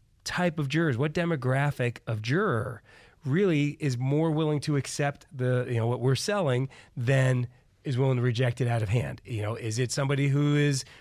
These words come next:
more conservative, more affluent, more of a blue collar person, educated, not educated? You know, how, how do we try to hone in on our ideal juror?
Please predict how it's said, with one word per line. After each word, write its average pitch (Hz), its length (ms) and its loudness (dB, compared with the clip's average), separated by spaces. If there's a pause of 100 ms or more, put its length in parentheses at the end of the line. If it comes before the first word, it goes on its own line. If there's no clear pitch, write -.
(140)
more 156 120 -2
conservative, 156 600 -2
more 131 220 -2
affluent, 139 640 -6
more 127 520 0
of 127 120 0
a 131 60 -2
blue 139 280 0
collar 156 420 -2
person, 117 480 -4 (440)
educated, 143 640 -2
not 156 200 2
educated? 123 600 -2
You 123 80 0
know, 113 120 0
how, 135 200 -2
how 165 300 -2
do 175 120 2
we 156 380 2 (380)
try 143 240 -2
to 135 100 0
hone 151 260 0
in 151 160 2
on 127 360 2
our 131 360 0
ideal 123 720 2
juror? 120 600 0